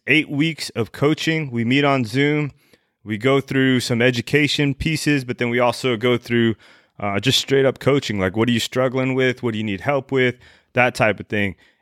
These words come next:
And the cool thing about the group is, is that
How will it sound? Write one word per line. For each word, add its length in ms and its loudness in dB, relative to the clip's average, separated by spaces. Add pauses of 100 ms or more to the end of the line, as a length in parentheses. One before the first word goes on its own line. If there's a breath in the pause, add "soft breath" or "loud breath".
And 140 -2
the 60 -2
cool 240 0
thing 240 2
about 260 2
the 80 -4
group 320 0
is, 420 -4
is 160 -10
that 280 0